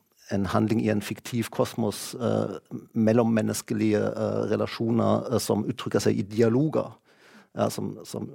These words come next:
eh, da finner sin form inn i, eh, altså en, en veldig spesifikk tekstform. Ehm, og hvis man ser det i denne, eh, i dette perspektivet,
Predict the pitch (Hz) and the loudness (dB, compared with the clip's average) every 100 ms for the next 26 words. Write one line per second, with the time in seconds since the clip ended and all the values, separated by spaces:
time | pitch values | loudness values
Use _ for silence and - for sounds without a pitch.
0 | - 107 107 - 107 104 - - 117 110 | -8 -6 -6 0 2 2 -4 -2 4 4
1 | - - 107 - 101 101 107 104 101 98 | 2 0 -2 0 0 0 -2 -2 -2 -4
2 | - 104 101 98 101 95 - - 107 107 | -6 -2 0 0 -2 -4 -8 -10 -4 -4
3 | 104 - - 95 101 101 - - 107 113 | -4 -6 -2 0 2 0 -4 -8 -4 -4
4 | - - 113 - 147 127 131 - - - | -4 -4 -4 -2 0 0 -2 -8 -20 -20
5 | - - - 107 107 104 - _ _ _ | -20 -6 0 2 2 -2 -6 _ _ _
6 | _ - - _ 110 104 - 110 - 110 | _ -20 -20 _ -4 -4 -4 -2 2 2
7 | - 110 87 113 135 123 107 98 110 107 | 0 -6 0 2 4 2 0 -2 -4 -4
8 | 107 98 - _ _ - - - 160 127 | -4 -8 -14 _ _ -2 0 0 -2 -4
9 | - - 139 131 113 | -6 -4 -2 2 2